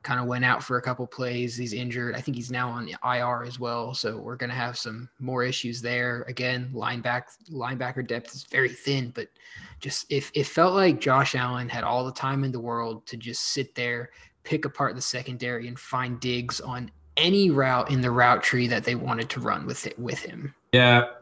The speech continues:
Speaker 2: I think, I mean, we're, we're depleted at the linebacker position, and that has, like, a trickle-down effect to the entire team. I mean, last game, <laughs> I get the,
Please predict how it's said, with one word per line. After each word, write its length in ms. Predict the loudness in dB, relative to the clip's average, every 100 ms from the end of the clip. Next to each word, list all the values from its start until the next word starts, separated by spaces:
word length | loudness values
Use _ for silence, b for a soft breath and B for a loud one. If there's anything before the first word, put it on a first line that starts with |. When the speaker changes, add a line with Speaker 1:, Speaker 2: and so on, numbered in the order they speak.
| _ 4
Speaker 2:
I 140 | 4
think, 480 | 6 4 2 -2 0
I 60 | 6
mean, 400 | 8 8 6 6
we're, 280 | 8 8 6
we're 280 | 4 4
depleted 640 | 4 2 -2 -2 2 4 2
at 160 | 0
the 80 | 0
linebacker 760 | 2 4 4 2 -2 -6 -8
position, 480 | -6 -6 -4 -6 -6
and 140 | -6 -4
that 140 | -4
has, 260 | -4 -6 -6
like, 120 | -8
a 60 |
trickle-down 840 | -8 -8 -8 -6 -4 -2 -2 -2 -6 -18
effect 640 | -10 -6 -6 -8 -18 -20
to 100 | -6
the 120 | -4
entire 400 | -4 -4 -4 -4
team. 580 | -4 -4 -4 -2 -2 -4 -2
I 40 |
mean, 280 | 2 4 4
last 320 | 4 2 2
game, 440 | 2 4 4 2 0
<laughs> 260 | -2 0 2
I 140 | 0
get 300 | 2 2 2
the, 320 | 0 -4 -4